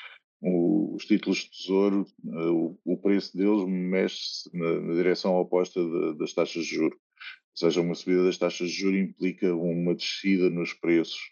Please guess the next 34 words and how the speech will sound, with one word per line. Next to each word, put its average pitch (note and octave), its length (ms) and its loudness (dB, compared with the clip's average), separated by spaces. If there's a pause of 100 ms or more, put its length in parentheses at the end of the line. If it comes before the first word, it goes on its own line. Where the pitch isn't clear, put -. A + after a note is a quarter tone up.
(160)
do, D#2 480 -4
dos D2+ 140 -4
treasuries. D2+ 640 0 (580)
Os, E2+ 300 2
os E2 240 0
bancos G2 420 2
têm G2 340 4
a F2 40 2
maior F2+ 260 2
parte F#2+ 320 2
do - 60 -18
capital, F2+ 680 0 (160)
eh, E2 120 -4
de D#2 180 -12
curto F2 260 -4
prazo F2+ 380 2
alocado F#2 680 0
em F2+ 80 -6
treasuries. D#2+ 680 -2
Portanto, E2 240 -6
se - 80 0
eles F2 100 0
tiverem F#2 340 0
alguma F2+ 380 2
necessidade F#2 500 0
de - 80 -20
caixa, F2+ 320 0
eles E2+ 100 -4
vão F2+ 160 -2
vender F2 340 0
treasuries F2 600 -2 (480)
para F#2+ 200 4
se F#2+ 100 -8
financiarem. E2 680 0